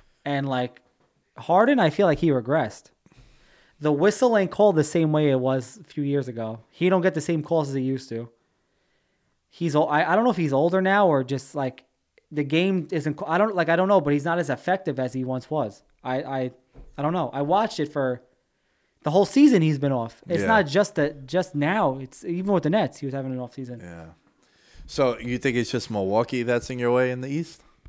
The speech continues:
Speaker 1: Yeah, I feel like we could beat the Sixers.
Speaker 2: I don't know, man. I like my, there's something about Miami 'cause you talk
Speaker 1: Did you
Speaker 2: about,
Speaker 1: see
Speaker 2: like,
Speaker 1: yesterday with Jimmy Butler and
Speaker 2: Yeah, and Spoelstra yelling at each other.
Speaker 1: I mean, that, that looked kinda serious.
Speaker 2: But it, I, I was reading a report.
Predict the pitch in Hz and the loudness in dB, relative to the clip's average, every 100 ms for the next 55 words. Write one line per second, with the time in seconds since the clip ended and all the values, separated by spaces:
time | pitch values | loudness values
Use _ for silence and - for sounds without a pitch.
0 | - - 143 147 127 117 117 - 170 165 | -20 -10 0 2 2 0 -6 -2 0 0
1 | 151 143 147 147 - 147 - 147 143 139 | -4 -4 -4 -4 -6 -6 -4 -4 4 6
2 | 170 196 160 135 120 127 156 - 135 131 | 8 8 8 6 6 6 4 4 2 2
3 | 117 120 - 151 160 139 113 104 107 110 | 2 0 0 -2 0 2 2 2 2 0
4 | 90 87 - 101 123 131 143 139 131 123 | -2 -6 -4 -2 -2 4 4 8 8 8
5 | 120 165 156 143 127 - _ _ _ _ | 6 2 0 0 -2 -6 _ _ _ _
6 | 151 143 131 143 139 135 120 117 110 98 | -6 -4 -2 -2 -2 -4 0 2 4 2
7 | 95 110 104 - 107 104 104 104 104 104 | -2 -2 -2 0 0 2 2 0 -2 -2
8 | 113 107 107 - _ _ _ 147 151 151 | 0 0 -2 -6 _ _ _ -6 -2 0
9 | 147 160 175 143 156 151 185 - 170 135 | 0 -2 0 0 0 2 0 0 -2 -2
10 | - 151 117 113 123 151 170 202 - _ | -2 -2 -2 -8 -6 -2 0 0 -4 _
11 | _ _ _ _ _ _ _ _ 120 127 | _ _ _ _ _ _ _ _ 0 2
12 | 117 117 117 123 120 110 104 - 107 104 | 4 0 0 -2 -2 -2 -2 0 0 -2